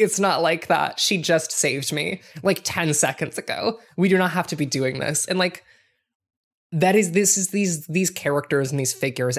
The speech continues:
at their, like, biggest personalities. Um, it has that, like, you know, a dude is gonna do a big belly laugh and, like, pound his chest.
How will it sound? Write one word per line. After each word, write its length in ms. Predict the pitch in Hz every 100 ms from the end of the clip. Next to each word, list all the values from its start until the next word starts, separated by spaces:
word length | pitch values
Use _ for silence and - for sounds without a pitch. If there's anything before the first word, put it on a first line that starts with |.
| -
at 160 | 123 135
their, 560 | 135 127 123 - - - _ _ _ -
like, 220 | 151 143
biggest 300 | 131 139 135
personalities. 920 | - 127 - 123 - - 127 - - - _
Um, 540 | 139 131 120 123 147 156 - - -
it 80 | 160
has 260 | 156 160 160
that, 200 | 160 143
like, 440 | 135 131 - - _ _ _ _ _ _ _ -
you 100 | 196
know, 120 | 156
a 120 | 180
dude 300 | 160 185 196
is 80 | 190
gonna 220 | 190 160
do 160 | 151 156
a 80 | 135
big 360 | 147 147 131
belly 280 | 123 139 135
laugh 400 | 127 127 120 -
and, 100 | 147
like, 240 | 135 - -
pound 380 | 151 147 143
his 220 | 131 127 -
chest. 640 | - 139 - - - -